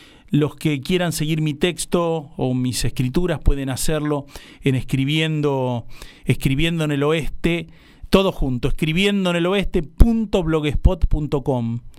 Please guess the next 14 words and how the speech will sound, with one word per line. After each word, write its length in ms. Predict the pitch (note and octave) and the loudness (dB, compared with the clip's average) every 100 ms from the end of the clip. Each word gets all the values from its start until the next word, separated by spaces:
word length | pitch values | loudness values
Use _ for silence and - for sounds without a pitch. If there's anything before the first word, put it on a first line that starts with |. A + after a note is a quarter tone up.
| - - - - - | -20 -20 -20 -12 -2
Ahí 380 | C#3 D#3+ E3 E3+ | 0 2 0 -2
está, 640 | D#3+ C#3+ - D#3+ D#3 D3 C#3+ | -2 -2 0 0 2 0 0
mm, 640 | C#3 C3+ C3 B2+ B2+ C3 | -2 -2 -2 -2 -2 -2
muchos 560 | - D#3+ G3+ - D#3 - | 0 2 0 0 -2 0
textos 520 | F3 D#3+ - - D#3 | 0 -2 -4 -4 -4
que 120 | - | -2
tienen 320 | B2 D3 D3 | -2 -2 -2
que 100 | C3+ | -2
ver 240 | C3+ D3 C#3 - - - | -2 -2 -4 -12 -20 -10
con 200 | - C3 | -2 0
mi 100 | C3 | 2
pensamiento 840 | C3 C3 B2 C3+ D3 D#3 D#3 C#3 D3+ | 2 0 0 -2 0 0 -2 -2 -2
y 100 | C3+ | -2
con, 540 | B2+ A#2+ A#2 A2+ A2 | -2 0 0 -2 -4